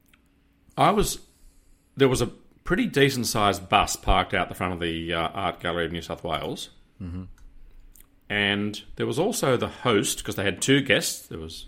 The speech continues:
Speaker 1: myself, and there was a host of an antique show in Australia on, on mainstream television.
Speaker 2: Mm-hmm.
Speaker 1: And he had a, he had a few paintings. Then I was told at the last minute that they'd chosen the Indigenous Watercolour by
Speaker 2: Okay.
Speaker 1: Otto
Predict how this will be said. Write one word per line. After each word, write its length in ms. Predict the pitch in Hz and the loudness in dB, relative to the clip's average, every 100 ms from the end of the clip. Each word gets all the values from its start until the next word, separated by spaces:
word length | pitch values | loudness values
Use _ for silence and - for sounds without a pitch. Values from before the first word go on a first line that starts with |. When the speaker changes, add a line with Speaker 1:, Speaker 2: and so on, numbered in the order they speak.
| - | -12
Speaker 1:
myself, 500 | 82 - - 220 - - - - - | -8 -2 -2 -2 -10 -20 -20 -20 -10
and 100 | 95 | -4
there 80 | 90 | -4
was 100 | 87 | -2
a 40 | |
host 260 | 98 92 - | 2 2 2
of 80 | 92 | -4
an 80 | 92 | -2
antique 420 | 87 - 85 80 | -2 0 -2 -2
show 380 | - 85 85 80 | -2 0 2 0
in 80 | 90 | -4
Australia 520 | 85 - 85 76 62 - _ _ _ _ - | -4 0 0 0 -4 -10 _ _ _ _ -8
on, 300 | 87 82 82 - | -6 -6 -8 -8
on 160 | 90 82 | -8 -2
mainstream 480 | 85 85 - 78 73 | 0 0 -4 -6 -6
television. 460 | 76 76 71 65 - _ - | -8 -8 -10 -12 -20 _ -16
Speaker 2:
Mm-hmm. 260 | 101 82 101 117 - - - - - - - - | -14 -12 -14 -16 -20 -20 -20 -20 -20 -20 -20 -6
Speaker 1:
And 300 | 95 92 90 | -2 -2 2
he 120 | 101 | 2
had 100 | 80 | 2
a, 80 | 85 | -2
he 80 | 98 | -2
had 100 | 90 | -4
a 40 | |
few 160 | 80 85 | -4 -8
paintings. 400 | 82 73 71 - - - - - - - - - - - - - | -8 -10 -12 -18 -20 -20 -20 -20 -20 -20 -20 -20 -20 -20 -16 -2
Then 160 | 110 | 0
I 100 | 110 | 2
was 140 | 98 - | 0 0
told 300 | 113 104 101 | 4 6 4
at 100 | 98 | 2
the 60 | |
last 340 | 101 135 160 101 | 2 4 2 -2
minute 240 | 90 85 | -4 -4
that 120 | 90 | -2
they'd 200 | 92 85 | -2 -2
chosen 680 | - 98 90 87 95 87 87 | -2 0 2 2 -2 -4 -8
the 100 | - | -8
Indigenous 520 | 90 85 82 85 82 - | -6 -4 -6 -6 -6 -4
Watercolour 480 | 82 78 76 67 - - _ - - | -4 -4 -6 -6 -10 -20 _ -20 -14
by 140 | - 76 | -10 -6
Speaker 2:
Okay. 120 | 85 | -6
Speaker 1:
Otto 380 | 82 80 76 | -4 -4 -4